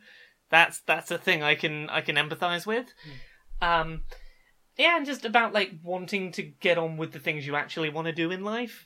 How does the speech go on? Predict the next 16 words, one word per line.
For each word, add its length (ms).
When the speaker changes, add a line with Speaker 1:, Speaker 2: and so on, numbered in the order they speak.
Speaker 2:
Mm. 100
Speaker 1:
So 140
it's 180
a 80
nice 240
little 140
upbeat 480
sort 160
of 80
pop 220
rock 280
track. 280
It 40
was 100
quite 220
nice. 480